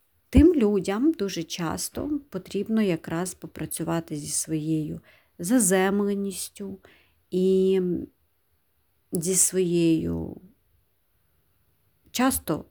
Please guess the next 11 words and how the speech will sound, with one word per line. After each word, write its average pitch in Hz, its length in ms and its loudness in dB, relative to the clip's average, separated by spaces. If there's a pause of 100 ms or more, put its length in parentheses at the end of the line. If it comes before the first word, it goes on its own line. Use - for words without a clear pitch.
(460)
силою 156 640 2
волі, 220 480 2
тобто 165 360 -10
маніпурою. 202 960 2 (340)
Ну, 320 80 6
тут 240 200 -4
в - 80 -16
кожного 214 480 2
вже 165 220 -2
буде 165 280 -4
своє. 160 640 -4